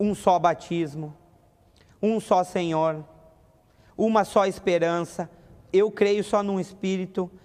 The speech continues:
um Deus, um Pai. Isso é o que nos une.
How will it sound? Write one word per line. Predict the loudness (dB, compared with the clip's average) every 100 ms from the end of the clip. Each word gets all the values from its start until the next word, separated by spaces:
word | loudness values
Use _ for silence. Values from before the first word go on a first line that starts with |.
| -20 -20 -6
um | -2 0
Deus, | 2 4 4 0 -4 -12 -18 -20 -14 -6
um | -6
Pai. | 0 4 4 4 0 -2 -8 -20 -20 -20 -14 -2
Isso | 0 0 0 2
é |
o | 2
que | 0 -2
nos | -2 -2
une. | -2 -2 -2 -6